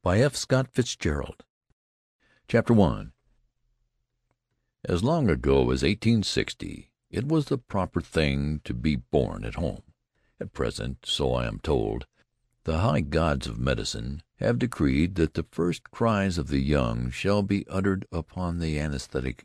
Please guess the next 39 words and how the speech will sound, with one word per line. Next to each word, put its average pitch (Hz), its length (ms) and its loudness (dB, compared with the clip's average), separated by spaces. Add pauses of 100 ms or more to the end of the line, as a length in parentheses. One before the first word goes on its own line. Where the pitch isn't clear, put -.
(120)
air 53 520 -4
of - 140 -6
a - 40 -2
hospital, - 580 -12 (420)
preferably 57 500 -2
a 69 80 -6
fashionable - 520 -4
one. 50 240 -12 (680)
So 143 300 4
young 131 360 4
Mister 101 300 0
and 67 220 -2
Missus 62 420 0
Roger 69 360 0
Button 58 440 -4 (420)
were 76 60 -4
fifty - 400 0
years 73 420 2
ahead 65 300 -2
of 80 100 -4
style - 480 -6 (420)
when 92 120 2
they 156 140 6
decided 101 560 2
one 90 320 2
day 90 200 4
in 98 140 2
the 65 80 -2
summer 92 400 0
of 58 220 -4
eighteen 87 440 -2
sixty - 580 -4 (520)
that 73 140 0
their 156 160 0
first - 360 0
baby 64 300 0
should 95 240 -4
be 98 100 4
born 73 540 -2